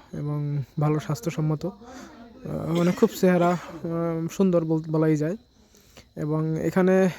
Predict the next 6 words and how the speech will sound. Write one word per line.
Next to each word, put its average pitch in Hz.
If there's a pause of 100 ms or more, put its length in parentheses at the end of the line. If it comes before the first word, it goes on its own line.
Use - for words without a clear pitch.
(160)
যদিও 170
সব 180
গরুগুলা, 185
আহ, -
মিশানো 185
আছে, 160